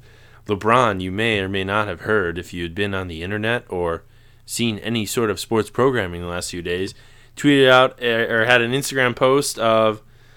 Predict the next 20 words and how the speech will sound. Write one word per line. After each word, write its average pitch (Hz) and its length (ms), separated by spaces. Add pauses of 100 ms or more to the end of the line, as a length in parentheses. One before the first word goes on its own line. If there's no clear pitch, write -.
(220)
uh, 101 380
the 104 180
Arthur 123 720 (300)
Fist - 400
meme, 147 480 (1040)
uh, 98 640
and 107 140
just 104 180
said, 101 280 (120)
"Mood." 117 600 (520)
And 107 280
some - 100
people 117 200
speculated 120 600
it 120 40
was 110 120
the 107 100
night 104 220
before, 104 840 (720)
uh, 85 580